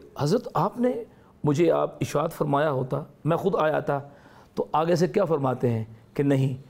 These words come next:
مجھے یہ گوارا نہیں کہ میں آپ کو بلاؤں، تکلیف دوں، چونکہ میں علم سیکھنے کے لیے طالب علم بن کے آیا ہوں، اس لیے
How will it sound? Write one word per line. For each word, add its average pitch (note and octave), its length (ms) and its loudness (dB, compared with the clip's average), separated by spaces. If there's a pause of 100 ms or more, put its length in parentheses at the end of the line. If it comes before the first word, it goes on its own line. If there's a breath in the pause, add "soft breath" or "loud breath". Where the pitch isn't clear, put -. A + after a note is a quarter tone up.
(300 loud breath)
مجھے D#3 440 4
یہ C#3+ 300 2
گوارا C#3+ 300 2
نہیں D3+ 120 2
کہ D3+ 140 -2
میں C3+ 280 2
آپ C#3+ 320 0
کو D#3+ 280 0 (380 loud breath)
بلاؤں، B2+ 340 2
تکلیف C3 360 2
دوں، D3 100 0 (100)
چونکہ F#3 160 -2
میں F3+ 140 2 (200)
علم G#3+ 300 2 (140)
سیکھنے G#3 420 0
کے G#3+ 120 0
لیے F3 140 2
طالب D#3+ 340 2
علم F#3+ 300 4
بن F3 120 2
کے D#3 140 0
آیا C3+ 220 4
ہوں، B2+ 160 2 (440 loud breath)
اس G#3+ 180 2
لیے C3+ 420 2